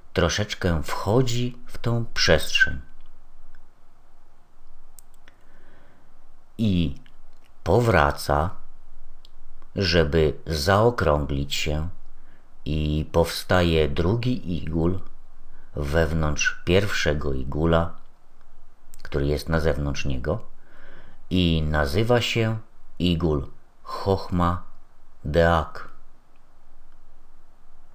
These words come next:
Czyli po prostu wewnątrz igula Keter Deak powstaje igul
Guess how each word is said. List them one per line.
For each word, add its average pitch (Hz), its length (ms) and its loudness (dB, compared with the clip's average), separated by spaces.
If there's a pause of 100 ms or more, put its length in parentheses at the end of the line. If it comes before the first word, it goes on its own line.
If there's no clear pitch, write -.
(840)
Czyli 160 260 0
po 82 140 4
prostu 95 400 2
wewnątrz 80 580 2
igula 65 360 -4
Keter 107 460 0
Deak 98 540 0 (340)
powstaje 95 600 6
igul 85 640 2